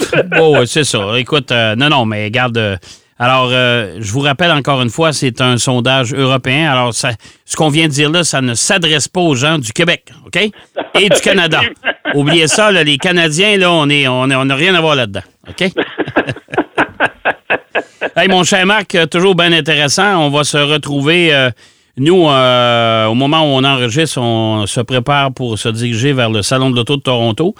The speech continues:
Speaker 1: qui est, euh, qui sera probablement à peine plus gros que celui de Montréal, parce qu'il y a juste Stellantis de plus.
Speaker 2: Oui,
Speaker 1: Euh,
Speaker 2: mais il y a quand même deux conférences de presse intéressantes, celle de Lego et de Hot Wheels.
Speaker 1: Ouais, ben, ceux, ceux-là, je pense que moi, ça, ça, je vais y aller. Ça, ça m'intéresse. Mais, euh,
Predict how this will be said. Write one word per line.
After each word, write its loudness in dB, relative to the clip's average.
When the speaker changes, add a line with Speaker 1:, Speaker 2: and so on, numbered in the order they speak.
Speaker 1:
qui 2
est, 2
euh, 2
qui -6
sera -4
probablement 0
à 0
peine -2
plus -2
gros -2
que -8
celui 2
de 4
Montréal, 0
parce -6
qu'il -2
y 0
a -2
juste 0
Stellantis 0
de 0
plus. -4
Speaker 2:
Oui, 4
Speaker 1:
Euh, 0
Speaker 2:
mais -2
il 2
y 4
a 2
quand 0
même -8
deux 6
conférences 0
de 2
presse 0
intéressantes, 0
celle 4
de 4
Lego 2
et 4
de 2
Hot 4
Wheels. -4
Speaker 1:
Ouais, 2
ben, 2
ceux, 2
ceux-là, 2
je -8
pense 0
que -4
moi, 0
ça, -2
ça, 0
je -2
vais 2
y 2
aller. -2
Ça, -2
ça 0
m'intéresse. -2
Mais, 2
euh, 0